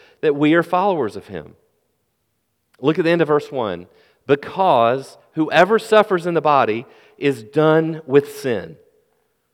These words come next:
The Christian who arms himself with the attitude of Christ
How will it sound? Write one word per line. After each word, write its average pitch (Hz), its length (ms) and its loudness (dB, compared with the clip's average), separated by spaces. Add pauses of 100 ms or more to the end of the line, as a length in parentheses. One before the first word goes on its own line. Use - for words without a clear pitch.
(1120)
The 139 100 -4
Christian 202 460 0
who 170 180 0
arms 160 380 0
himself 139 580 0
with 131 160 -6
the 127 100 -6
attitude 139 460 -4
of 131 80 -4
Christ 107 560 -6